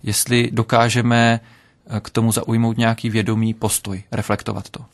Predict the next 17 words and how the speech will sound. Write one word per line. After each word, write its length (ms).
Takže 220
propaganda 540
je 60
vlastně 540
nějaká 260
záměrná, 580
systematická 840
forma 300
přesvědčování. 920
A 260
jako 200
taková 420
může 260
být 520
přijatelná 840
pro 140
nás, 440